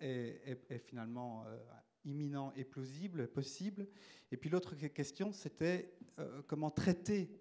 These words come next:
euh, finalement de cette question et comment utiliser ce mot qui, qui, euh, euh, peut évoquer, euh, euh, bien des choses, euh, dans notre imaginaire.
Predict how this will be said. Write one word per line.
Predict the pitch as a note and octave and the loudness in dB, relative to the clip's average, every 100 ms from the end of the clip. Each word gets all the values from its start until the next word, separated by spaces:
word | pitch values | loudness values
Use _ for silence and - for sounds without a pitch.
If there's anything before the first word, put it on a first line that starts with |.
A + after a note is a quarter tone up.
| - - _ _ - | -18 -20 _ _ -8
euh, | C3+ C3 | -6 -6
finalement | - C#3 B2+ C#3 | -6 -2 0 0
de | C3 | -2
cette | C3 B2 | -4 -8
question | - A#2 - F3 | -8 -10 -8 -8
et | C#3 | -6
comment | C#3+ C#3+ | -4 -2
utiliser | C3+ C3+ D3+ D3 D#3 | -2 -2 -2 0 0
ce | - D3 | 2 2
mot | D3 F3 | 4 2
qui, | - C#3+ C3+ - | 0 -10 -12 -14
qui, | - C3+ C3 | -10 -4 -2
euh, | A#2+ B2 B2 - - - _ | -2 -4 -8 -18 -20 -20 _
euh, | B2+ | -10
peut | B2 D3+ | 0 2
évoquer, | C3+ C3 C3 E3 E3 D#3 | 4 2 0 0 2 2
euh, | C3 A#2+ A#2+ B2 - | 2 0 -2 -4 -8
euh, | C3 A#2+ A#2 A#2 A#2 - | -8 -6 -6 -8 -10 -10
bien | A#2+ D3+ D#3+ | 0 4 6
des | C#3 | 4
choses, | - D3+ D3+ C#3 A#2 A#2 - - - _ C#3 | 4 4 4 4 0 -2 -12 -20 -20 _ -4
euh, | B2 A#2 A2+ | -2 0 0
dans | A#2 C#3+ | 4 6
notre | C#3+ - | 6 4
imaginaire. | D3 C3+ B2 G#2+ G2+ | 6 4 4 0 -4